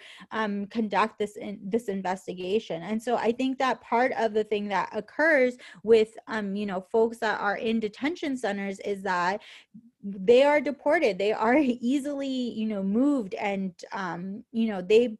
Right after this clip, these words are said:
they fall into these systems of, um, you know, movement of, of deportation, of, of being no longer in our immigration, um, system. And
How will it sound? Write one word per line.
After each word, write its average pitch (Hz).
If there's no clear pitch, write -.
they 220
fall 262
into 247
these 226
systems 220
of, 185
um, 196
you 208
know, 180
movement 240
of, 185
of 190
deportation, 233
of, 190
of 190
being 233
no 254
longer 240
in 214
our 185
immigration, 190
um, 196
system. 277
And 233